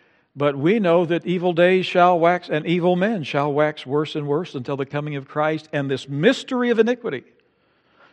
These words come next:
uh, that is known will just get worse and worse. Uh, in a perfect world, Eve didn't expect to hear a voice that countered God's, but we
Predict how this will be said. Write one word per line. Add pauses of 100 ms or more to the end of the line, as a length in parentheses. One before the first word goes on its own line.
(200)
uh,
that
is
known (640)
will
just
get
worse
and
worse. (520)
Uh,
in
a
perfect
world,
Eve
didn't
expect
to
hear
a
voice
that
countered
God's, (540)
but
we